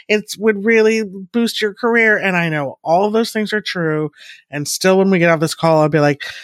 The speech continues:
"Maybe tomorrow I'll go on LinkedIn." And I just brace myself for, like,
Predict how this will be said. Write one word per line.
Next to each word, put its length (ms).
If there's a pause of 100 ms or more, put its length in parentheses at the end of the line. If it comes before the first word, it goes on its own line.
(300)
"Maybe 260
tomorrow 960 (140)
I'll 180
go 240
on 200
LinkedIn." 800 (140)
And 180
I 180
just 480 (120)
brace 600
myself 520
for, 160
like, 260